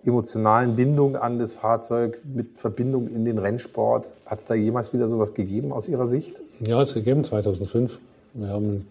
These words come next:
Speaker 2: C L K D T M Limited Edition für die Straße gebaut. Das waren hundert Coupés und fünfzig Cabrios. War damals das schnellste Straßenfahrzeug von Mercedes,
Speaker 1: Mhm.
Speaker 2: glaub.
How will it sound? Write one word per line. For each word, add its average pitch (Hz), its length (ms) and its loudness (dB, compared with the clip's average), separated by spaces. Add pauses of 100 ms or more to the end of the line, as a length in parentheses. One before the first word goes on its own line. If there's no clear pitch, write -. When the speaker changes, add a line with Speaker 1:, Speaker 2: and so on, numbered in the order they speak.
Speaker 2:
C - 160 0
L 104 80 4
K 110 220 -2
D 110 200 4
T 107 120 0
M 113 100 2
Limited 110 380 2
Edition 104 280 0
für 104 80 -6
die 107 80 -2
Straße 104 400 -2
gebaut. 147 360 4 (680)
Das 98 140 -10
waren 110 180 -2
hundert 117 440 0
Coupés 151 500 4 (560)
und 104 140 -4
fünfzig 113 400 -4
Cabrios. 135 600 2 (600)
War 101 140 2
damals 110 840 0
das 107 80 -4
schnellste 104 640 4 (1040)
Straßenfahrzeug - 840 -2
von 131 160 2
Mercedes, 117 400 4
Speaker 1:
Mhm. 90 40 -2
Speaker 2:
glaub. 123 240 2